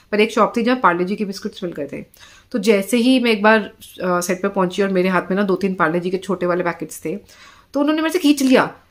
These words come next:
कहते हैं कि, "अबे मोटी, अकेले खा जाएगी, हमें भी दे।" और वो पता है इतने sweet, इतने sweet। एक बार उनको भूख लग रही थी, उनका shot चल रहा था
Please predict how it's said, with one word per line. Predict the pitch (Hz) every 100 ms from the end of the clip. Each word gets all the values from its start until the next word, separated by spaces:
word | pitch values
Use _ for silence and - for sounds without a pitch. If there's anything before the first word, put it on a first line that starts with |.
| _
कहते | 226 226 294
हैं | 285
कि, | 277 269
"अबे | 240 294
मोटी, | 262 269
अकेले | 285 262 302
खा | 311
जाएगी, | 320 330 226 180 - _ _ _
हमें | 226 294
भी | 294
दे।" | 202 156 - _ _ _ _ _ _ -
और | 294
वो | 330
पता | 339 381
है | -
इतने | 294 - 311 349
sweet, | 359 262 262 277 294 269
इतने | 262 269 311
sweet। | 302 254 254 262
एक | 247
बार | 220 247
उनको | 247 254
भूख | 214 226
लग | 233 208
रही | 214
थी, | 247
उनका | 240
shot | 254 220 196
चल | - 214
रहा | 196 180
था | 185 214 269